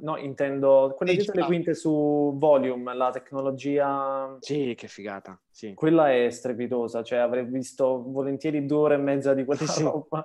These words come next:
Speaker 2: Pazzesco.
Speaker 1: Perché
Speaker 2: Ma hai visto che
Speaker 1: effettivamente
Speaker 2: figata?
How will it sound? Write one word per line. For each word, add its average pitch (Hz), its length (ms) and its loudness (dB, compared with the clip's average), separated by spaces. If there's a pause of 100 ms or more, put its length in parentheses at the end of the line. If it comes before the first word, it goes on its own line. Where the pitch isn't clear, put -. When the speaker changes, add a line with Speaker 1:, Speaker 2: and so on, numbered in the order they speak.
(120)
Speaker 2:
Pazzesco. 170 960 -2
Speaker 1:
Perché 143 100 4
Speaker 2:
Ma 139 60 4
hai - 180 -8
visto 254 240 -4
che 147 60 4
Speaker 1:
effettivamente 147 400 2
Speaker 2:
figata? - 40 -20